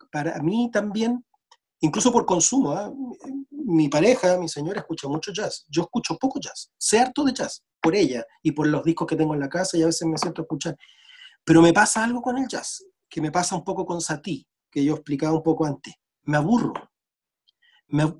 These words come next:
pese a que es una música lúdica y todo, pero ya escucho un rato y, y siento que ya no hay desarrollo que aguante más.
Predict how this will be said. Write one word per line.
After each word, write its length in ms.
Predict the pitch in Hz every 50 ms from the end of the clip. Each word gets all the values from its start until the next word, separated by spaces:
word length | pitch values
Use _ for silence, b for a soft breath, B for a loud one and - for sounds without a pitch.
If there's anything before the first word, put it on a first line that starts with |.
| _ _ _ _ _
pese 240 | 214 233 226 - 240
a 40 | 240
que 80 | 226
es 40 | 214 208
una 120 | 202 185
música 380 | 180 185 175 - 190 - 170 160
lúdica 440 | 160 160 170 202 226 226 220 202
y 80 | 190 -
todo, 220 | - 214 240 190
pero 380 | 196 196 190 196 190 196 190 - -
ya 160 | 160 185 185
escucho 340 | 160 151 - 214 - - 214
un 100 | 196 180
rato 380 | 180 214 220 220 269 254 262 - -
y, 500 | 202 185 185 185 180 175 180 - - B B B B B B B B B B _ _ _ _ _
y 100 | - 165
siento 340 | - - 220 208 208 - 220
que 180 | - 190 180 165
ya 680 | 196 196 196 196 196 190 185 185 180 175 180 - 262 - _ - 240 - - - - _ _ - - -
no 200 | 330 214 170 196
hay 100 | 220 240
desarrollo 580 | 233 233 233 - 226 - - 240 240 240 254 254
que 100 | 240 226
aguante 380 | 220 240 240 233 233 - 226
más. 260 | 226 233 160 - -